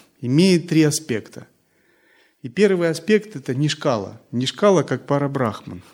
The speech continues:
как безграничное сознание, не имеющее ни атрибутов, ни качеств,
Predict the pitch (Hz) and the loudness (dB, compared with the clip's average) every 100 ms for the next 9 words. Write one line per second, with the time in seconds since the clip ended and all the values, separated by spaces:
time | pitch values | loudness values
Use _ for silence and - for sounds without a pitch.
0 | _ _ _ _ _ _ _ _ _ _ | _ _ _ _ _ _ _ _ _ _
1 | _ _ _ _ - 117 120 139 139 156 | _ _ _ _ -8 -4 -2 0 2 4
2 | 180 196 - 185 175 170 160 156 156 123 | 4 0 -2 -2 -2 -2 -4 -2 -2 -2
3 | 98 95 104 120 123 135 143 147 127 120 | -4 -8 -14 -12 -4 0 2 2 2 0
4 | - 117 107 120 139 135 135 131 156 180 | -4 -6 -4 -2 -2 -2 -6 -4 -4 -4
5 | 170 160 - _ _ _ _ _ _ _ | -6 -8 -16 _ _ _ _ _ _ _
6 | _ _ 127 131 - 156 147 135 127 - | _ _ -6 -4 -2 -2 -2 -6 -10 -14